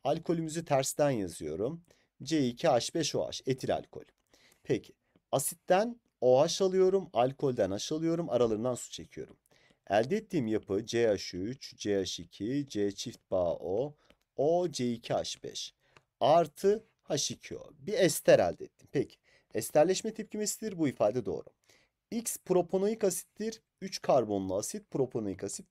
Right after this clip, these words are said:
doğru. Y etil alkoldür. Bunu söylemiştik. Z, düzelteyim. Şuna henüz bakmadık. Y etil alkoldür. Doğru. Z etil propanoattır. Adlandırırken şöyle yapıyoruz. Alkol kısmından başlıyorum. Alkilini okuyorum.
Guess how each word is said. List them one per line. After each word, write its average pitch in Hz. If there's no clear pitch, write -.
doğru. 95
Y 110
etil 170
alkoldür. 202
Bunu 135
söylemiştik. -
Z, 98
düzelteyim. 104
Şuna 87
henüz 98
bakmadık. 170
Y 98
etil 107
alkoldür. 160
Doğru. 98
Z 98
etil 156
propanoattır. 135
Adlandırırken 220
şöyle 180
yapıyoruz. -
Alkol 127
kısmından 160
başlıyorum. 175
Alkilini 127
okuyorum. 135